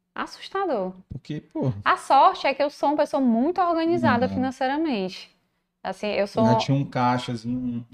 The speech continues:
Speaker 2: um, um,
Speaker 1: Tinha um
Speaker 2: um
Speaker 1: caixa,
Speaker 2: colchão, né?
Speaker 1: graças a Deus, assim, isso não foi um problema pra gente, mas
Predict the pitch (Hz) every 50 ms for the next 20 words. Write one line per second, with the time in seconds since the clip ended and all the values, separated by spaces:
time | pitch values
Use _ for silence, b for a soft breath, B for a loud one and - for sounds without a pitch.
0 | - 117 113 - - - 233 233 233 226 240 233 202 202 214 233 262 - - 311
1 | 254 233 226 - - - 208 208 226 240 294 - - 262 262 247 233 214 220 214
2 | 220 220 - - 220 208 208 202 190 190 185 190 - 202 - - 214 208 214 220
3 | - 233 233 226 247 226 220 214 214 208 208 214 214 214 - 208 202 202 190 190
4 | 196 202 220 233 294 - 277 240 214 214 220 -